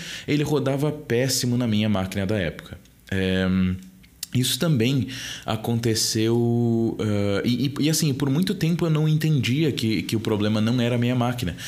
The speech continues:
mas que o problema era o software mal otimizado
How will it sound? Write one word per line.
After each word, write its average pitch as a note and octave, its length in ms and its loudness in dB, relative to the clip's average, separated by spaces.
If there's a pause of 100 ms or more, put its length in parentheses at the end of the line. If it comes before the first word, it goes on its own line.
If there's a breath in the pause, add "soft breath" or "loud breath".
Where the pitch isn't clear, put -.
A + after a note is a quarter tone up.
(160 loud breath)
mas F#2+ 120 -4
que - 80 -4
o G2 40 -2
problema G2 360 0
era G#2 100 0
o G#2 40 0
software G#2+ 420 -2
mal G2 180 0
otimizado G#2+ 640 -2